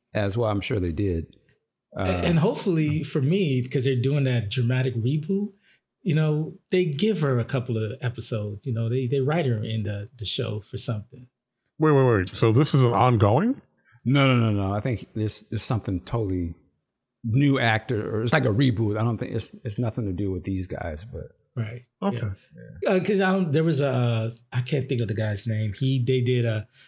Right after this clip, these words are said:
Speaker 2: uh, a fan casting. What if the Fresh Prince of Bel-Air in the two thousands, well, I guess the, the modern day, and made it a, a drama instead of a comedy, and th-, it got picked up.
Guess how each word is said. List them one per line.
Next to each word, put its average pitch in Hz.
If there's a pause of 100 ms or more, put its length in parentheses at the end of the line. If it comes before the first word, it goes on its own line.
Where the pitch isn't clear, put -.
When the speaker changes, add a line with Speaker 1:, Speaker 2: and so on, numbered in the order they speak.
(180)
Speaker 2:
uh, 110 (320)
a 190
fan 131
casting. 123
What 127
if 127
the 113 (480)
Fresh -
Prince 139
of 123
Bel-Air 120
in 110
the 107
two 131
thousands, 117 (560)
well, 113
I -
guess 120 (120)
the, 156
the 113
modern 120
day, 120
and 110
made 120
it 107 (200)
a, 120
a 110
drama 113
instead 123
of 107
a 110
comedy, 107 (340)
and 113 (100)
th-, 127
it 123
got 123
picked 147
up. -